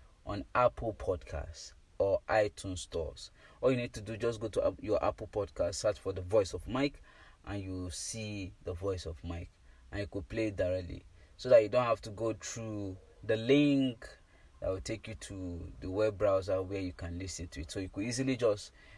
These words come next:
go to Apple Podcasts and search for it, and you will find it. Then lastly, there is a series, a season coming up, which is season two of this podcast.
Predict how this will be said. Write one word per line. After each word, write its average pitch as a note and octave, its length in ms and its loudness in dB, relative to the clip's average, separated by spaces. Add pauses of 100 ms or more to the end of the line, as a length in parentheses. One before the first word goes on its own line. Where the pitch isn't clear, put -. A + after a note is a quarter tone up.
(160)
go A2+ 100 -2
to - 220 -6
Apple - 200 2
Podcasts - 640 -2 (400)
and F2+ 120 -8
search G2+ 240 2
for F2 200 -6
it, F2 180 -8 (100)
and F2+ 160 -6
you F#2+ 140 -6
will F2+ 140 -4
find D#2 400 -8
it. - 300 -16 (600)
Then A#2 400 4
lastly, C3+ 640 2 (640)
there C3 300 8
is E3 320 -4 (140)
a A2 440 0 (760)
series, C#3 680 2
a C3 80 6
season C#3 520 0
coming A2+ 340 0
up, E2+ 140 -2 (640)
which - 200 -8
is G#2 140 -6
season A2 480 -4
two - 240 0
of F#2 140 4
this G2 160 -6
podcast. - 560 -4